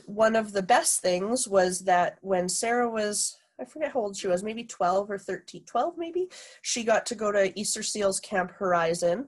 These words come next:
um, which had Camp Jean Nelson, which was the type one diabetic camp, um, at the time.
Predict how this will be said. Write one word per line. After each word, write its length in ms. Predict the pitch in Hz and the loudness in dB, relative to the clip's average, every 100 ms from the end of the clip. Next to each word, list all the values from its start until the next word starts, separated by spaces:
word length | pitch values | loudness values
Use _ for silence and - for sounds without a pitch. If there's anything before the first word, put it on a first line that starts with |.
| - - _ - | -14 -20 _ -2
um, 300 | 185 180 175 | 0 0 -2
which 300 | 202 185 - | -2 -2 -4
had 380 | - 190 180 185 | -2 2 2 0
Camp 260 | - 196 - | -2 -2 -2
Jean 220 | 202 196 | -6 0
Nelson, 520 | 180 175 - 170 175 | 2 2 2 0 0
which 220 | 165 165 | -2 -2
was 300 | 185 170 - - | -2 -2 -6 -2
the 380 | 175 170 170 - - | 2 2 0 -6 -2
type 240 | 202 196 | 0 2
one 140 | 196 185 | 0 4
diabetic 520 | 165 170 165 156 - | 2 2 0 -2 -4
camp, 340 | 165 151 - _ _ _ 170 | -4 -4 -6 _ _ _ -8
um, 280 | 160 185 - _ _ _ _ _ - | -8 -10 -16 _ _ _ _ _ -4
at 120 | 175 | -4
the 80 | 180 | -4
time. 520 | - 180 165 160 | -4 -2 -2 -4